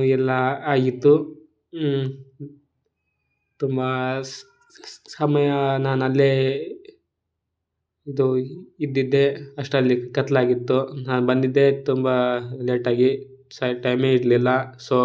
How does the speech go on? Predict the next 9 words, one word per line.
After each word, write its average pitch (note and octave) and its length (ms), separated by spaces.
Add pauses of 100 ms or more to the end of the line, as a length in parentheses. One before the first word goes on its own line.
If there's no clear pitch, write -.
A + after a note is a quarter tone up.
ಬೇಗ B2 240 (2250)
ಹೋಗೋಣ B2+ 300
ಎಂದು B2 280 (140)
ಈ C3+ 160
ವಿಡಿಯೋವನ್ನು B2 500
ಇವತ್ತು B2 600 (180)
ಇಷ್ಟಕ್ಕೆ C3 520
ಎಂಡ್ B2 220
ಮಾಡ್ತಾ B2 380